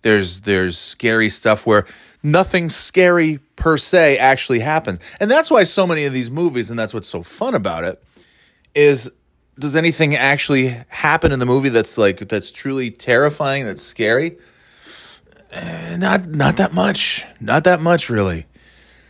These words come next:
And it's funny to go back and watch stuff. And also, what's scary changes. Somebody said that in the, in the Twitter responses. What's scary changes as you get older.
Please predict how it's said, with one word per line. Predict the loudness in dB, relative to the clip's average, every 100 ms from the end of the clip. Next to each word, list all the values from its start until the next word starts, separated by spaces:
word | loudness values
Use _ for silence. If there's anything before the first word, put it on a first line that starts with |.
| _ _ _
And | 2 2
it's | 2 -4
funny | -6 0 2
to | 2
go | 2 4
back | 4 2 2
and | 2
watch | 2 2
stuff. | -2 2 2 2 -8 -4
And | 2
also, | 4 4 2 2 -2 _
what's | 0 2 2
scary | 0 -2 2 4 4 2
changes. | 0 -2 -2 -4 -4
Somebody | -2 -2
said | 0 0
that | 2 0
in |
the, | -4 -8 -10
in | -10
the |
Twitter | -4 0 2
responses. | 0 -2 -4 -4 -6
What's | -6 -6
scary | -4 -2 -2
changes | -2 -4 -4 -2 -2
as | -2 -4
you | -4
get | 0
older. | 2 2 0 -6